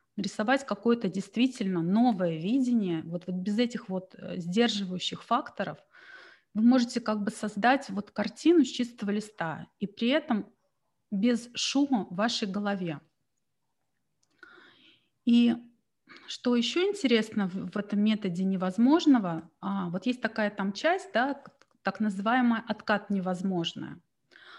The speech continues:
Что здесь получается? Что если на протяжении тридцати дней вы свой организм ввергаете в какой-то абсолютный шок, да, делаете то, что вы никогда не делали, то организму для того, чтобы с этим справиться, да, у нас есть такая функция внутренняя, нормализация, да,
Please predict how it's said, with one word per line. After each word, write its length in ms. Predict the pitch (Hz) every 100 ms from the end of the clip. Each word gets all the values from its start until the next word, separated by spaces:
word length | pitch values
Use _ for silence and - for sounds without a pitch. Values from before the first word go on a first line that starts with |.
| - -
Что 280 | - - 269
здесь 360 | 262 220 233 240
получается? 720 | 185 185 - 180 165 170 -
Что 180 | - 226
если 240 | 294 311
на 140 | 247 226
протяжении 520 | 220 208 196 294 294
тридцати 540 | - - - - 277
дней 380 | 240 214 190 165
вы 180 | 165 233
свой 480 | 247 208 202 214 208 -
организм 840 | 214 208 208 220 214 175 160 160
ввергаете 720 | 165 202 208 208 190 170 170 -
в 60 |
какой-то 400 | - - 214 202
абсолютный 560 | 185 - 214 214 208 185
шок, 360 | - 349 320
да, 240 | 196 240 262 - - _ 185
делаете 540 | 196 262 226 208 -
то, 200 | - 240
что 200 | 233 180
вы 100 | 202
никогда 500 | 208 208 190 175 180
не 180 | 175 156
делали, 600 | 156 220 285 233 170 170 _ _ 135 - _ _ _ _
то 160 | - -
организму 640 | 196 202 214 269 403 339
для 100 | 202 190
того, 240 | 202 202
чтобы 240 | - 175
с 60 | -
этим 220 | 196 202
справиться, 560 | 202 - 185 156 - -
да, 140 | 220
у 40 | 277
нас 200 | 240 240
есть 140 | 214
такая 260 | 208 214 208
функция 520 | - 220 - - 165
внутренняя, 680 | 170 180 190 196 185 175 175
нормализация, 1000 | 196 202 208 208 190 185 160 - - 160
да, 340 | 160 202 240